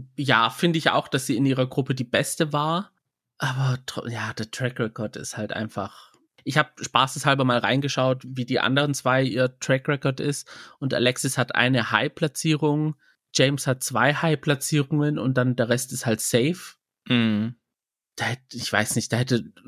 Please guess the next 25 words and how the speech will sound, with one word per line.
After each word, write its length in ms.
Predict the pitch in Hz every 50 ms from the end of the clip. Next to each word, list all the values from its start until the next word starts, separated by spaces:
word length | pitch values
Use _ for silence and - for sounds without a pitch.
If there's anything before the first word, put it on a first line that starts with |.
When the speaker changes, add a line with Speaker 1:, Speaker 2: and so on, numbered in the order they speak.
| 117 110 - 107
Speaker 1:
s-, 600 | 110 120 - - - - - 135 - - - -
s-, 100 | 127 123 110 - -
ja, 240 | - 113 98 95 101 - _
Darien 300 | - 127 127 143 147 139
hätte 220 | 131 135 127 131 120
gewinnen 320 | 127 117 123 135 143 143
müssen, 460 | 135 127 120 - - 113 107 - _ _ -
dass 160 | - - -
sie 320 | - 101 95 92 - - _ _ _ _ _ _ _ _ -
diese 180 | - 113 110 104
Woche 180 | 110 - -
nicht 180 | 107 104 - -
rausfliegt. 540 | - 92 - - - 87 87 - _ - - _ _ _ _ - - -
Anders 360 | - - 120 113 110 - - -
hätte 200 | 113 110 - 110
ich 420 | 110 110 - - - - - - -
es 220 | 131 123 - -
irgendwie 400 | - 117 113 113 113 110 110 107
nicht 420 | 107 104 104 104 - - - - - _ _ _ _ _ _ _ _ _
sehen 380 | - 143 127 127 120 110 110 110
können. 320 | - - 120 - - - - _ _ _ _ _ _ _ _ _ _ _ _ _ _ _ _ _ _ _ _ _ -
Speaker 2:
Schade, 420 | - - - 175 208 254 247 220
dass 140 | 190 196 190
das 160 | - 185 -
natürlich 580 | - 170 - - 151 147 139 135 - - - -